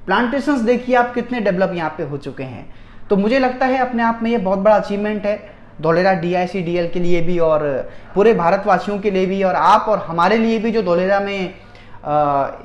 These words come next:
अपना कहीं ना कहीं सपनों का घर बनाना चाहते हैं, अपनी generation के लिए, अ, धोलेरा में आना चाहते हैं, तो मैं आप सभी लोगों का धन्यवाद करता हूं। आप सभी लोगों ने यहां तक video को watch किया,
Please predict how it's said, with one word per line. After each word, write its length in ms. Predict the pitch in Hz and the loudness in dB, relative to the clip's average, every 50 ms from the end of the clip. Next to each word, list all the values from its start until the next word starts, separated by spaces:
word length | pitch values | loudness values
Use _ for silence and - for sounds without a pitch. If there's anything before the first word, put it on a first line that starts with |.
| - 160 156 - | -6 -6 -4 -4
अपना 260 | - 165 - 196 196 | -4 -6 -4 -4 -4
कहीं 200 | 185 185 180 185 | -2 -2 -2 -2
ना 80 | 185 185 | -2 -2
कहीं 100 | 175 185 | -4 -4
सपनों 320 | 180 - 147 156 165 165 | -6 -8 -8 -6 -6 -4
का 100 | 165 170 | -4 -4
घर 200 | 151 139 156 190 | -4 -2 -2 -2
बनाना 320 | 196 190 180 175 175 180 175 | 0 2 2 2 2 0 -2
चाहते 320 | - 180 156 160 - 175 | 0 -2 -2 -2 -2 -6
हैं, 340 | 170 170 170 170 170 165 - | -6 -6 -6 -6 -8 -8 -8
अपनी 340 | - 151 151 156 151 147 143 | -10 -10 -8 -6 -6 -6 -4
generation 440 | 143 147 151 156 151 - 185 180 | -4 -4 -6 -6 -6 -4 -6 -6
के 100 | 180 180 | -4 -6
लिए, 460 | 175 170 170 170 165 165 160 151 - - - - - - - - | -6 -4 -4 -4 -4 -4 -4 -6 -8 -10 -12 -12 -10 -6 -4 -2
अ, 460 | - 135 139 139 135 135 135 131 113 - 143 | 0 2 4 4 4 4 2 2 0 -2 -4
धोलेरा 320 | 143 156 160 170 170 175 | -2 0 2 2 4 2
में 80 | 175 175 | 2 2
आना 240 | 156 160 180 208 214 | 0 2 2 2 2
चाहते 300 | 190 214 185 - 202 196 | 2 2 2 2 0 -2
हैं, 380 | 190 180 190 208 - - - - - - - - | -2 -4 -4 -8 -10 -14 -16 -16 -18 -18 -10 -8
तो 60 | 151 | -6
मैं 260 | 156 156 160 160 160 | -4 -4 -4 -2 0
आप 160 | 156 156 165 160 | 0 0 0 0
सभी 260 | - - 180 185 214 | -2 -2 -2 0 0
लोगों 220 | 208 196 190 202 | 0 0 -2 -2
का 100 | 196 208 | -2 -2
धन्यवाद 500 | 180 156 156 165 170 175 180 190 208 202 - | -2 -2 -2 -2 0 2 2 2 2 2 0
करता 240 | 214 190 190 - | -2 -2 0 -2
हूं। 220 | 202 190 196 214 208 | -2 -2 -2 -2 -2
आप 200 | 180 165 160 - - | -2 -2 -2 -2 -2
सभी 180 | 180 180 196 | -2 0 0
लोगों 220 | 190 180 170 180 185 | 0 0 -2 -2 -4
ने 80 | 180 | -4
यहां 160 | 175 170 165 | -4 -6 -4
तक 100 | 165 175 | -4 -4
video 300 | 165 156 151 156 156 160 | -4 -4 -4 -4 -4 -4
को 140 | 156 - 160 | -2 -2 -4
watch 300 | 139 139 151 185 190 - | -2 -2 -2 -2 -2 -4
किया, 440 | - - 214 208 208 220 220 - - | -4 0 2 4 4 4 2 0 -6